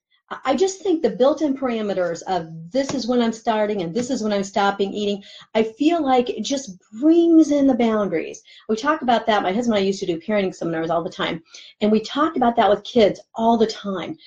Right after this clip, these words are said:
how you just bring in the boundaries and you bring in the boundaries. And I think about a story that, uh, my son, who's now thirty-four, um, he tells of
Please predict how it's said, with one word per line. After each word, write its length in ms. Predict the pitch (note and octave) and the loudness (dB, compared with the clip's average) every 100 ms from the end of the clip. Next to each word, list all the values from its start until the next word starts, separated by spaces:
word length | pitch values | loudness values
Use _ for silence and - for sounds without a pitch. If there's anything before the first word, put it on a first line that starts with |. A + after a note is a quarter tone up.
| - | -16
how 120 | - A3 | -4 -2
you 60 | |
just 300 | G#3+ F3+ E3 | 0 -2 0
bring 220 | C4+ D4 | 4 6
in 80 | C#4+ | 6
the 60 | C4+ | 4
boundaries 380 | A#3 A3 F#3 F3 | 4 0 -2 -4
and 100 | F3+ | -4
you 80 | F#3 | 2
bring 180 | A#3 | 4
in 80 | A#3 | 4
the 80 | G#3+ | 4
boundaries. 540 | G3+ F#3+ D#3+ - - _ _ - _ A#3+ | 2 0 -2 -4 -8 _ _ -20 _ -2
And 340 | A3+ A3 G#3+ | 0 2 0
I 80 | A3+ | -2
think 180 | A3+ G4+ | 0 0
about 220 | G#4+ C#4 | 0 0
a 40 | A3 | -2
story 460 | - C4 A#3+ G#3+ | -2 4 4 4
that, 320 | G3+ F#3+ D3+ - F#3 | 4 2 0 -6 -4
uh, 300 | E3+ C#3+ - - _ - - - - - - G#3+ | -4 -4 -10 -18 _ -18 -14 -10 -8 -8 -6 0
my 140 | G#3 | 2
son, 480 | G3 - D#4 G3+ F#3+ | 0 0 0 0 0
who's 200 | A3+ A3+ | -2 -2
now 220 | G#3+ F#3+ | -2 -2
thirty-four, 920 | A#3+ A3+ G3 - D4+ A#3+ D#3 E3+ G3 - - _ _ _ - | 0 -2 -2 -2 0 2 0 -2 -8 -16 -20 _ _ _ -4
um, 400 | F3+ D#3+ D#3+ - _ _ _ _ _ _ _ _ | -2 -2 -6 -12 _ _ _ _ _ _ _ _
he 260 | - C#4 C#4+ | -8 -6 -4
tells 460 | A#3+ G#3 F#3+ G3 | 0 2 2 0
of 400 | - G#3 F#3+ F3 | -2 0 0 -2